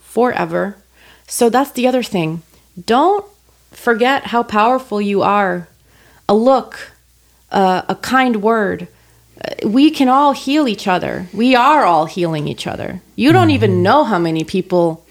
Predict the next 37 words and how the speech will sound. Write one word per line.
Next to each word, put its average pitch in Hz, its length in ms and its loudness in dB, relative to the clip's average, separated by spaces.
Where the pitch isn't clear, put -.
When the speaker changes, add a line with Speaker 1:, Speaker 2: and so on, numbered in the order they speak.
Speaker 1:
you're 190 200 4
healing 170 560 -2
through 170 300 0
this, 139 380 -6
who 202 120 0
Speaker 2:
Mm. 196 60 4
Speaker 1:
might 175 220 0
listen 180 340 -2
to 185 100 -4
this 175 300 0
and 170 100 -2
maybe 165 220 0
something 180 580 -4
resonates 165 680 0
and 151 220 -6
changes 165 320 -2
their 156 200 0
life. 123 280 -6
'Cause 240 120 -4
also, 294 220 2
we 220 140 -2
don't 214 260 0
tell 254 200 -2
people 151 320 -8
so 151 240 -6
often. 151 340 -6
So - 120 -6
I 240 140 2
love 190 680 2
to 170 100 -10
tell 170 260 -4
people 160 520 -4
how 247 320 2
much 190 320 -2
I 196 120 -2
appreciate 185 1040 -4
them. 165 400 0